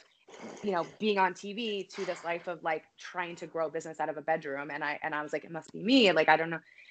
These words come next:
And, um, and it was this, like, massive identity crisis. Like, if I, if I,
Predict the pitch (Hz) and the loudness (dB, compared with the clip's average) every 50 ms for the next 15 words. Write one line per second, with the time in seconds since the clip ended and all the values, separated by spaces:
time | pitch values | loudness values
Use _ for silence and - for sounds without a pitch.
0 | - _ - 185 185 180 180 180 180 175 180 175 175 - _ _ _ _ _ _ | 0 _ 6 8 8 8 6 2 0 0 -4 -8 -14 -18 _ _ _ _ _ _
1 | _ _ _ _ 190 208 202 185 185 202 - 208 196 - 196 175 160 - _ 196 | _ _ _ _ -8 -6 -6 -6 -8 -8 -8 -10 -8 -6 -6 -6 -6 -8 _ -8
2 | 190 190 185 190 208 - - 202 180 180 170 170 180 175 185 185 170 - - - | -4 -4 -4 -4 -4 -6 -6 -4 -4 -4 -4 -4 -6 -6 -6 -8 -8 -10 -12 -14
3 | - - - - - - - - - 165 160 160 - - 165 180 170 170 160 156 | -14 -12 -14 -14 -16 -16 -16 -6 0 2 2 2 2 0 -2 2 6 6 6 6
4 | - - - 156 - - 156 160 156 160 160 | 6 2 -2 -2 2 4 6 6 6 4 2